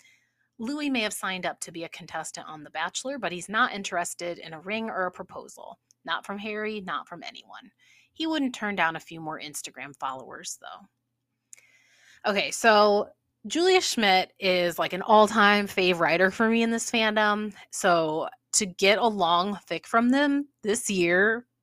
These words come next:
the year two thousand twenty-two, like, this is a gift that I did not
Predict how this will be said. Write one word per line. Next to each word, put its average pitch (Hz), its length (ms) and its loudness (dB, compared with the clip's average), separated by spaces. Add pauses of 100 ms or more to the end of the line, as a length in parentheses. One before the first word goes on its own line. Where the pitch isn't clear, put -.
(140)
the 208 120 6
year 190 280 4
two 208 340 -2
thousand 220 400 4
twenty-two, 208 680 -4
like, 196 320 0
this 214 220 -6
is 233 100 -8
a 226 60 0
gift - 720 -6
that 160 180 -6
I 175 160 -2
did 185 160 -6
not 165 540 -4